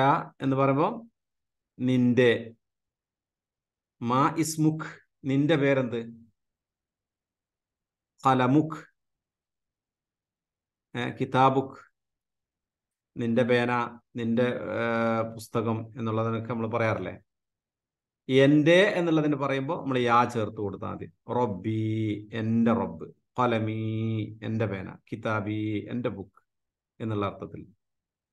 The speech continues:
My pen, my, ആ, my book എന്നുള്ളതൊക്കെ അർത്ഥത്തിൽ. യാ ചേർത്തൽ. കാഫ് ചേർക്കുമ്പോ നിന്റെ എന്നുള്ള അർത്ഥം.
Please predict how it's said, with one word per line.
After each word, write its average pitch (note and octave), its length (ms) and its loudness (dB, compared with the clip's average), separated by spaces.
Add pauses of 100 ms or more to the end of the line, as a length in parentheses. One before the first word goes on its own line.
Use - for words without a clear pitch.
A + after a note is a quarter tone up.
(360)
My A2+ 120 0
pen, G#2+ 480 -6
my, A2 320 -8
ആ, G#2 440 -4
my A2 260 -4
book A2 240 -8 (120)
എന്നുള്ളതൊക്കെ G2+ 480 -6
അർത്ഥത്തിൽ. F2+ 400 -8 (1000)
യാ A#2 320 2
ചേർത്തൽ. G#2+ 500 -2 (400)
കാഫ് B2 300 0
ചേർക്കുമ്പോ C#3+ 760 0 (320)
നിന്റെ A#2 360 4
എന്നുള്ള G#2+ 340 -2
അർത്ഥം. - 340 -14